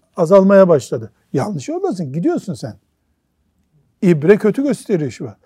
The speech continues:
Eskiden şüpheli şeyleri bile mutfağına sokmuyordun. Şimdi açık haramlar bile okeylenmiş mutfakta, e, dolaplarda dolu. E, demek ki sen yanlış yoldasın.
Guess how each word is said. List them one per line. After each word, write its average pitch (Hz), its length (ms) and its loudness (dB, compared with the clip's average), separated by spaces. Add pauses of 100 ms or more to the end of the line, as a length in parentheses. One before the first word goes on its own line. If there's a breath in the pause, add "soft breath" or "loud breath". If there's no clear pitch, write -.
(580 soft breath)
Eskiden 233 560 0 (300)
şüpheli 226 480 -2
şeyleri 226 440 -2
bile 220 140 0
mutfağına 180 560 -2
sokmuyordun. 160 720 -6 (640)
Şimdi 262 300 -4
açık 254 360 -2
haramlar 254 580 0
bile 226 360 0 (480)
okeylenmiş 208 720 -2
mutfakta, 190 720 -4 (760)
e, 165 40 -8
dolaplarda 156 840 0
dolu. 156 320 -2
E, 143 140 -10
demek 104 380 -16
ki 226 220 -2 (460 soft breath)
sen - 160 -8
yanlış 160 440 -2
yoldasın. 247 480 -4